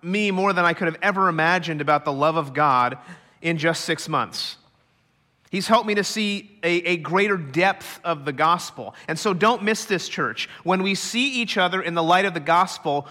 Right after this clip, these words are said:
we recognize that all of us have disabilities and special needs. Some are just more visible than others. So what has God shown us through Josiah? Well, first, I would say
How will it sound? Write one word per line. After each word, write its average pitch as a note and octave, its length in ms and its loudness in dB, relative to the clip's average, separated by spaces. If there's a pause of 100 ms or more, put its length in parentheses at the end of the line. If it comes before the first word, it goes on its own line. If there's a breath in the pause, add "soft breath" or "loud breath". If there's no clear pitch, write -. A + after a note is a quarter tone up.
(120 loud breath)
we F3+ 140 -2
recognize E3 680 2
that D#3+ 180 -2 (160)
all B3+ 240 4
of D3+ 120 0
us A2+ 300 -2
have D3 180 0
disabilities C#3 640 -4
and C3+ 100 -12
special C3+ 340 -4
needs. G#2+ 500 -12 (800 soft breath)
Some A#3 320 0
are G#3+ 60 4
just F3 240 -4
more E3 140 0
visible C#3 400 -4
than A2+ 140 -4
others. - 520 -8 (1120 loud breath)
So G3 120 -2
what B3+ 100 4
has B3+ 120 0
God A3+ 220 2
shown G#3 360 -2 (100)
us F#3 300 0
through F#3 240 -8
Josiah? C#3+ 600 -2
Well, B2+ 340 -2
first, B3+ 440 0
I F3+ 100 2
would D#3+ 160 -2
say D3 400 0